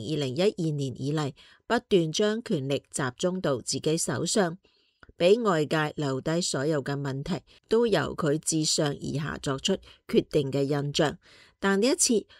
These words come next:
佢主動聽取民主黨派嘅意見，要求與會人士提出有針對性嘅意見建議。喺一個所有權力都集中於一人嘅體制入邊，最高領袖主動向體制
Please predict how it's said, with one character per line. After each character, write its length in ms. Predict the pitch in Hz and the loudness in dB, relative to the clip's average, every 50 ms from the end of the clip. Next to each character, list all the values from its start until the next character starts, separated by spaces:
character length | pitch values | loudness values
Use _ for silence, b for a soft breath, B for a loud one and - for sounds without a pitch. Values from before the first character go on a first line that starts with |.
| b b | b b
佢 180 | - - 196 202 | 2 6 6 6
主 240 | 190 - 175 190 233 | 6 6 2 0 2
動 240 | - 220 185 165 175 | 2 2 0 0 -2
聽 220 | - 277 240 254 | -2 -2 -2 0
取 180 | - 247 196 196 | 0 0 0 2
民 240 | 208 175 135 131 | 0 -2 -4 -4
主 220 | 143 - 139 143 165 | -4 -4 -2 -2 -2
黨 240 | - 160 131 151 175 | -2 -4 -4 -4 -4
派 200 | 190 202 160 135 | -4 -4 -2 0
嘅 160 | - 143 - - | 0 -2 -2 0
意 120 | 143 147 127 | -2 -4 0
見， 260 | - 160 156 151 180 B B B B B B B | 2 0 0 0 -2 B B B B B B B
要 180 | - 247 269 269 | 0 2 2 2
求 320 | - 254 214 147 143 - - | 2 0 0 0 0 -2 -2
與 120 | - 156 165 | 0 2 2
會 240 | - - 151 156 185 | 2 2 2 2 2
人 260 | 202 170 135 - 143 | 2 0 0 -2 -2
士 300 | - - - 170 - - b b b b b b | 0 0 2 0 0 -2 b b b b b b
提 240 | - - 175 143 135 | -6 -2 0 0 0
出 180 | - - 208 - - | 2 0 0 0 0
有 220 | - 147 131 139 | -2 -2 -2 -2
針 260 | 143 - 208 202 220 214 | 0 0 -2 -2 -2 -2
對 220 | - 170 147 135 | 0 0 0 0
性 300 | 143 - - 160 139 139 | 0 0 -2 -2 -2 -2
嘅 200 | 135 151 143 - - | -2 -2 -2 -2 -4
意 200 | _ 156 151 143 | _ -4 -4 -4
見 280 | 135 - 151 147 139 147 | -2 -2 -2 -2 -2 -4
建 200 | - 147 147 139 | -4 -4 -4 -2
議。 360 | 143 147 131 131 143 160 170 b b b b b b b b b b - | -2 -2 -2 0 0 0 -2 b b b b b b b b b b 0
喺 80 | 208 214 | 2 4
一 160 | 254 294 285 | 4 4 4
個 200 | 277 247 220 214 | 4 4 4 4
所 160 | 208 - 196 | 4 2 2
有 220 | 220 247 226 202 | 2 4 2 2
權 240 | 196 - 196 143 127 | 2 2 0 0 0
力 100 | 131 127 | -2 -2
都 220 | - - 175 185 185 | 0 2 2 2 2
集 140 | - - 160 143 135 - | 0 -2 -4 -4 -4 0
中 220 | - 202 202 208 | 0 0 0 2
於 140 | 226 220 214 | 0 -2 0
一 40 | 208 | 0
人 360 | 220 214 - 180 160 135 131 | 0 0 0 0 -2 -2 -2
嘅 160 | - 147 139 - | -4 -4 -4 -4
體 260 | - - 151 147 175 | -4 -4 -2 -2 0
制 140 | 190 - 180 | 0 0 0
入 160 | 151 143 143 | 2 0 -2
邊， 280 | 143 - 156 156 156 165 B B B B B B B | 0 0 0 0 0 0 B B B B B B B
最 220 | - - 220 214 208 | 2 8 10 10 10
高 200 | - 262 269 - | 10 8 6 6
領 300 | - - 160 147 170 185 | 4 2 0 0 0 -2
袖 220 | - 190 160 139 | 0 0 0 0
主 260 | 165 - - 131 143 165 | -2 -4 -4 -2 -2 0
動 220 | - 185 160 147 | 0 -2 -2 -2
向 240 | 165 180 156 147 147 | -4 -4 -4 -4 -6
體 300 | 156 - 190 131 135 151 | -6 -4 -4 -2 -2 -2
制 120 | 165 - | -2 -2